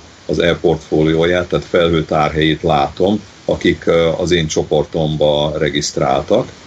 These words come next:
és, ö, oda fel lehet tölteni az oktatási anyagokat. Ha feltöltötte,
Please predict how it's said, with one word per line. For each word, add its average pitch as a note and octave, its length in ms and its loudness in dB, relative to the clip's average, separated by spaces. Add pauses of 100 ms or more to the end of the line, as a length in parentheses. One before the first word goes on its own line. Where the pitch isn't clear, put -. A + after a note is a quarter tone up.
(320)
és, E2+ 340 2
ö, E2+ 340 4 (240)
oda E2+ 420 2
fel F#2+ 160 2
lehet D#2+ 240 0
tölteni D#2 800 0
az D2+ 440 0
oktatási G2+ 600 0
anyagokat. D#2 600 0 (360)
Ha D#2+ 240 2
feltöltötte, D#2 1080 0